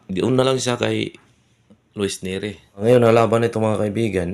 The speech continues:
ay napakaboring po, mga kaibigan. Dahil po, alam na natin kung anong kahinatan sa laban na ito. Kaya, ah, kahit po, mga kaibigan, dahil mahilig tayo sa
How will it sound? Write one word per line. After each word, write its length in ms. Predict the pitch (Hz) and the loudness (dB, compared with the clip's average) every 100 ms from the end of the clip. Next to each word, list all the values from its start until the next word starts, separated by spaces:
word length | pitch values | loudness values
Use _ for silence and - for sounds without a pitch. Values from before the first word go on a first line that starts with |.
| 92 | -6
ay 80 | 95 | -8
napakaboring 720 | 92 90 95 92 101 104 95 | -6 -6 -6 -4 -4 -4 -2
po, 200 | 98 101 | 0 0
mga 160 | 92 87 87 | 0 -6 -6
kaibigan. 380 | 87 87 95 90 | -4 -2 -2 -2
Dahil 240 | 90 92 | -4 -4
po, 280 | 104 98 76 | -2 -2 0
alam 240 | 92 101 101 | -2 -2 -2
na 160 | 104 | -2
natin 240 | 104 110 92 | -2 -4 -6
kung 160 | 90 | -6
anong 160 | 95 95 | -6 -4
kahinatan 560 | 90 92 95 95 98 98 | -4 -4 -4 -8 -6 -6
sa 320 | 90 87 90 | -4 -4 -4
laban 320 | 90 85 85 | -6 -4 -4
na 80 | 85 | -4
ito. 240 | 82 92 - _ _ _ _ _ | -6 -8 -10 _ _ _ _ _
Kaya, 480 | - 113 107 101 - - _ _ _ _ _ - | 0 2 2 0 -6 -16 _ _ _ _ _ -14
ah, 200 | - 117 | -10 -4
kahit 320 | 113 120 123 | 0 2 0
po, 160 | 131 131 | 2 4
mga 240 | 127 123 | 4 2
kaibigan, 300 | 127 143 135 107 | 0 0 0 0
dahil 160 | 107 | 0
mahilig 240 | 107 113 107 | 0 0 -2
tayo 160 | 117 | -2
sa 240 | 113 113 | 0 2